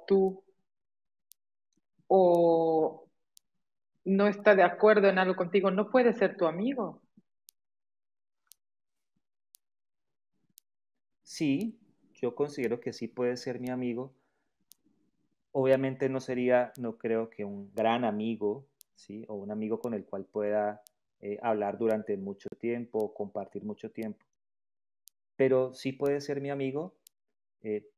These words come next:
Speaker 2: porque yo creo que es importante escuchar y conocer gente diferente a ti. Eso te hace a, a ti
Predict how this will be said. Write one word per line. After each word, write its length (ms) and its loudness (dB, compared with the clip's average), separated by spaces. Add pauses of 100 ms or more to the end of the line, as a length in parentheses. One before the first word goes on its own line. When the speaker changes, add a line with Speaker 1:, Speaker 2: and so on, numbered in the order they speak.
Speaker 2:
porque 840 0
yo 400 -2
creo 440 2
que 320 -2
es 180 -6
importante 680 -6
escuchar 640 -6 (220)
y 120 -8
conocer 600 -8 (540)
gente 320 -8
diferente 560 -4
a 100 -6
ti. 200 -8 (920)
Eso 280 -4
te 140 0
hace 460 -2
a, 60 -6
a 40 -12
ti 380 -10